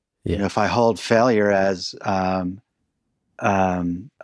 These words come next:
Speaker 2: a blow to ego, and of course there's gonna be a little bit of that. "Oh, well, I missed the mark on that one." And trust me, I've missed a lot of marks.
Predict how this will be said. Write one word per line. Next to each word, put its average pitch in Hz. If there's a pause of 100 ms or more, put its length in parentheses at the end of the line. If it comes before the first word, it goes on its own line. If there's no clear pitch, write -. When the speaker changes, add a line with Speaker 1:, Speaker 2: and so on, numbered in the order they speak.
Speaker 2:
a 113
blow 110
to 98
ego, 110
and 104
of 98
course 123
there's 104
gonna 98
be 98
a 92
little 92
bit 87
of 85
that. 90 (120)
"Oh, 101 (320)
well, 120 (500)
I 107
missed 113
the 120
mark 113
on 107
that 123
one." 107 (300)
And 107
trust -
me, 95
I've 107
missed 110
a 101
lot 113
of 92
marks. 98